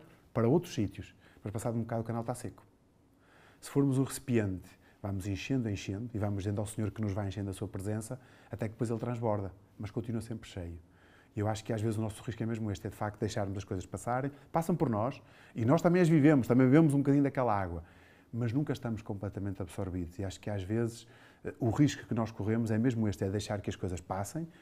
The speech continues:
nós fazemos-las chegar a muito lado, fazemos umas tarefas muito bem feitas, e irrigamos aquilo tudo, mas passado um bocado o canal está, está seco.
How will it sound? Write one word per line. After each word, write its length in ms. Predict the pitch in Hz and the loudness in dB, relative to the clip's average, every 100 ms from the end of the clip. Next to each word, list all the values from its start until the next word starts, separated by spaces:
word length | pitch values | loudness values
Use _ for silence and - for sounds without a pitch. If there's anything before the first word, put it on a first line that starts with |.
| - | -6
nós 140 | 110 110 | -2 2
fazemos-las 360 | 113 139 147 | 6 6 4
chegar 160 | - 123 | 2 0
a 60 | 113 | 0
muito 180 | 107 | -2
lado, 200 | 95 110 | -2 -2
fazemos 220 | 120 139 135 | 0 2 2
umas 100 | 135 | 2
tarefas 380 | 123 113 101 - - - | 4 2 -2 -10 -16 -2
muito 260 | 123 165 | 2 4
bem 100 | 156 | 2
feitas, 440 | 147 104 104 139 - - - - | 2 0 0 -2 -4 -14 -8 -2
e 80 | |
irrigamos 420 | 135 139 139 139 127 | 2 4 4 4 2
aquilo 240 | 117 120 | 2 0
tudo, 320 | 123 143 143 - - - | 2 0 0 -10 -20 -14
mas 100 | - | -8
passado 280 | 113 117 113 | -4 -2 -2
um 40 | |
bocado 300 | 113 110 110 - _ _ _ _ | -4 -4 -6 -12 _ _ _ _
o 60 | - | -8
canal 320 | 104 95 98 | -4 -4 -4
está, 440 | - 95 92 90 85 | -4 -4 -4 -8 -12
está 180 | - 98 | -10 -10
seco. 380 | - 87 - | -8 -10 -10